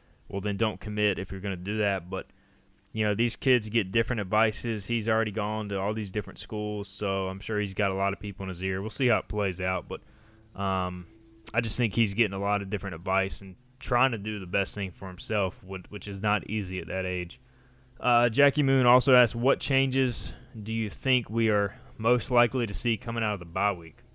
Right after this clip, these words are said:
Um, you know, for me, I wanna see, and I think Mike Houston has kinda alluded this, alluded to this in interviews, and we touched on it earlier. The passing game, we just haven't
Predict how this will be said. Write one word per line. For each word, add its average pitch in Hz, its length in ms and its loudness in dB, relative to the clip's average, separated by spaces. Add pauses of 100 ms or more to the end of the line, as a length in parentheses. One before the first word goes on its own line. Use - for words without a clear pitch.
(840)
Um, 117 440 2 (920)
you 139 140 -2
know, 147 160 4
for 131 180 -4
me, 143 580 4 (800)
I 139 120 8
wanna 185 240 4
see, 131 500 2
and 113 240 -4
I 104 100 -4
think 151 320 -4
Mike 120 240 -2
Houston 127 260 -2
has 101 80 -6
kinda 110 200 -2
alluded 107 340 -4
this, 107 340 -4 (360)
alluded 117 440 0
to 143 120 0
this 120 200 -2
in 113 80 -4
interviews, 98 480 -4
and 104 80 -10
we 113 80 -4
touched 117 280 -4
on 104 100 -6
it 90 40 -6
earlier. 104 420 -2 (960)
The 117 100 -4
passing 147 460 4
game, 101 540 2
we 113 120 -2
just 113 220 -6
haven't 123 400 2